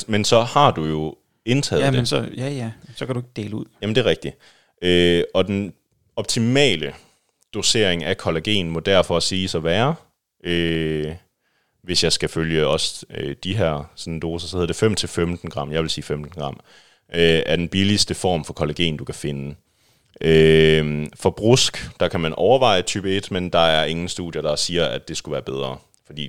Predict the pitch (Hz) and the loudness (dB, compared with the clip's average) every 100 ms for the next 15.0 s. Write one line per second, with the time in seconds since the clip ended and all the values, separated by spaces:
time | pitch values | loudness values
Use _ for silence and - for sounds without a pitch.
0 | - 73 67 76 60 - - - 64 - | -10 -10 -6 -8 -8 -8 -8 -8 -14 -18
1 | _ _ _ _ _ _ - 87 87 87 | _ _ _ _ _ _ 0 4 6 6
2 | 85 85 85 82 82 - - _ _ _ | 4 2 -2 -2 -4 -8 -18 _ _ _
3 | _ _ _ _ - 107 107 - 110 - | _ _ _ _ -4 0 0 0 -2 2
4 | 131 - 101 - - - - - - 95 | 2 2 -4 0 0 0 -4 -6 -8 -4
5 | - 135 147 151 113 - - - _ _ | -2 0 0 0 0 0 -2 -6 _ _
6 | - 90 95 98 110 98 92 87 - 82 | -2 0 2 0 0 -2 -4 -4 -2 2
7 | 95 101 110 98 - - 104 95 92 104 | 2 2 -2 -2 -4 -6 -4 -4 -2 -2
8 | 90 - _ _ 85 80 80 - 90 95 | -2 -6 _ _ -2 -2 0 2 4 4
9 | 87 - 82 101 117 - _ _ _ _ | 0 -4 -4 -2 -4 -6 _ _ _ _
10 | _ - 90 87 82 80 90 _ - 87 | _ -6 0 0 0 -2 -6 _ -4 0
11 | - 87 87 85 92 92 - 90 87 82 | 2 4 4 2 0 -2 -4 -2 0 0
12 | - 82 95 87 82 - 92 85 - - | -2 -6 -4 -4 -6 -8 -6 -6 -8 -8
13 | 85 85 92 87 - _ _ _ _ _ | -8 -4 -4 -4 -10 _ _ _ _ _
14 | _ 87 85 85 82 82 82 80 78 80 | _ 0 2 4 4 2 2 2 0 -2